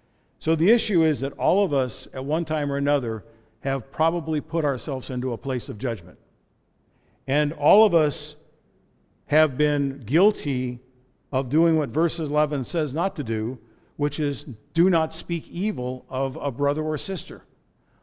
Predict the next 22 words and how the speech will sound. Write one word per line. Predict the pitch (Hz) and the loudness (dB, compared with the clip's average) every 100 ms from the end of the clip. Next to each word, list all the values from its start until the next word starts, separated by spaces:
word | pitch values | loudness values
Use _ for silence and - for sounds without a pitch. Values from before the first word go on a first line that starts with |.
| - | -6
All | 131 156 | 2 2
of | 165 | 2
us | 170 - | -2 -2
have | 147 127 | -2 -2
had | 120 147 131 | -2 -2 -4
something | - 185 190 185 165 | -4 -2 -2 -2 -4
that | 147 139 | -4 -6
we | 131 | -4
have | 127 139 | -4 -4
had | 104 151 165 | -2 -2 -2
to | 151 | -4
say | - 160 131 117 - - _ | -8 -6 -6 -8 -12 -20 _
that | 127 | -6
represents | 127 139 147 117 139 - | -4 -2 -2 -2 -4 -6
a | 143 | -6
complaint | 139 123 143 151 170 - - _ _ _ _ _ - | -6 -6 -4 -2 -2 -6 -20 _ _ _ _ _ -6
or | 139 143 139 - - _ | 0 2 0 -2 -12 _
some | - - 160 165 | -20 -4 -2 0
kind | 156 156 | 0 -2
of | 131 117 | -4 -2
grumbling | 143 165 156 156 147 | 2 2 2 0 -2
comment | - 175 165 143 120 - | -2 0 2 0 -2 -6